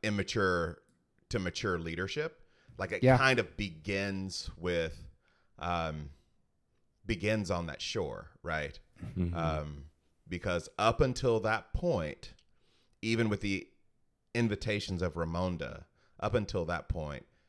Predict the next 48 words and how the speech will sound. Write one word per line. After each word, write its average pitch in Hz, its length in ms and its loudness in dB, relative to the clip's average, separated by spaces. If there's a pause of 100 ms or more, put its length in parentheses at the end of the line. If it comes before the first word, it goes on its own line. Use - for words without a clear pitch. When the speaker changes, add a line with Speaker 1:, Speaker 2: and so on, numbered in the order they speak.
(460)
Speaker 1:
all 117 540 6
of 95 480 0
Shuri's 95 600 0
focus 82 420 -2
has 78 160 -8
been 87 200 -4
on 78 140 -4
her 82 220 -2
own 82 300 -6
pain. 69 440 -4
And, 87 120 -2
and 95 160 -2
in 95 80 0
the 90 80 -2
midst 117 240 4
of 95 120 -4
grief, 95 320 -2
right, 80 240 -4 (160)
you, 82 140 -16 (1120)
why 104 160 4
wouldn't 101 260 2
it - 120 -10
be? 58 280 -10
<laughs> - 60 -20
Right? 90 240 -2
Like, 117 160 4
we're 131 160 4
all 131 220 6
like 113 160 4
that 104 160 4
when 113 80 2
we're 113 100 6
Speaker 2:
Yeah. 104 60 2
Speaker 1:
grieving. 101 340 0 (480)
But 82 160 4
Speaker 3:
Right. 76 260 -6
Speaker 1:
th-, 104 120 -6 (320)
uh, 92 220 4
what 95 200 -2
you're, 117 100 2
what 104 220 6
we're 101 80 2
about 101 200 4
to - 60 -4
talk 92 140 0
about 85 180 0
is 80 100 -6
what, 87 180 -2